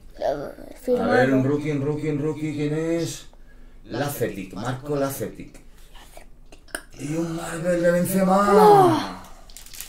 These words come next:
Speaker 2: Un Marvel de Benzema, muy bien.
Speaker 1: Y
Speaker 2: ¿Y la última?
Speaker 1: No, la penúltima.
Speaker 2: La penúltima. ¿Quién es? No lo veo. No lo veo. Fabio Miretti,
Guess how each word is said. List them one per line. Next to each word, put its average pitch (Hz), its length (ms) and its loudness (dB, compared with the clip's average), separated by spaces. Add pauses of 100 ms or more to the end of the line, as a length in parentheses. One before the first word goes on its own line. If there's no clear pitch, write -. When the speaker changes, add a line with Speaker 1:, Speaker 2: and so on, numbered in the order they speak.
(760)
Speaker 2:
Un 156 180 -6
Marvel 160 360 2
de 143 100 2
Benzema, 127 480 0 (160)
muy 143 220 0
bien. 131 680 0
Speaker 1:
Y 370 500 8 (640)
Speaker 2:
¿Y - 20 -14
la 95 180 -4
última? 147 720 -4 (240)
Speaker 1:
No, 285 200 2
la 220 420 0
penúltima. 254 520 2
Speaker 2:
La 202 40 -8
penúltima. 101 720 -4 (1600)
¿Quién 104 180 -8
es? 123 220 -4
No 117 140 -4
lo 90 100 0
veo. 85 160 -4 (680)
No 131 220 -2
lo 117 160 4
veo. 120 320 4 (380)
Fabio 143 400 4
Miretti, 135 560 0